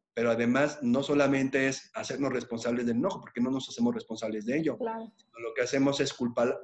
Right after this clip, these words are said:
Speaker 1: culpar al otro o a la otra en este caso, ajá, y decirle, "Tú me provocaste", y ejercemos violencia. Pero repito, en el fondo es un niño que tiene muchísimo miedo, muchísimo dolor,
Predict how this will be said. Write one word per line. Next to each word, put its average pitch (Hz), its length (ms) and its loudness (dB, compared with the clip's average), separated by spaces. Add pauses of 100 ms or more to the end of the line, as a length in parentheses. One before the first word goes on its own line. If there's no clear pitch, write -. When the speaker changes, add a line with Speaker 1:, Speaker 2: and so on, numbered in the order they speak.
Speaker 1:
culpar 123 320 4
al 143 180 6
otro 143 360 2
o 107 60 -2
a 101 60 -2
la 101 140 -2
otra 120 320 0
en 143 100 0
este 160 200 -8
caso, 180 400 -2 (260)
ajá, - 340 -4 (180)
y 113 80 -10
decirle, 123 340 0
"Tú 123 160 -2
me 127 120 2
provocaste", 139 720 0 (180)
y 110 100 -8
ejercemos 120 500 0
violencia. 135 520 0 (260)
Pero 117 200 2
repito, 117 640 -2 (120)
en 117 180 0
el 117 120 0
fondo 151 640 0
es - 340 -6
un 135 200 4
niño 151 360 4
que 120 120 -6
tiene 156 420 0 (120)
muchísimo 160 840 0
miedo, 135 520 0
muchísimo 143 600 0
dolor, 127 460 0